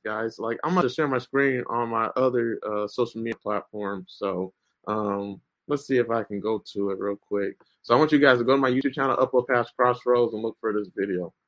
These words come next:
I did a video talking about this before. And it's just talking about, uh, the title of the video I'm about to show you guys is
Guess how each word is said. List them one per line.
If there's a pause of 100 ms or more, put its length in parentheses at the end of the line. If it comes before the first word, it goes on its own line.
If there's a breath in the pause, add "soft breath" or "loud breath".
(320)
I
did
a
video
talking
about
this
before. (480)
And
it's
just
talking
about,
uh,
the
title
of
the
video
I'm
about
to
show
you
guys
is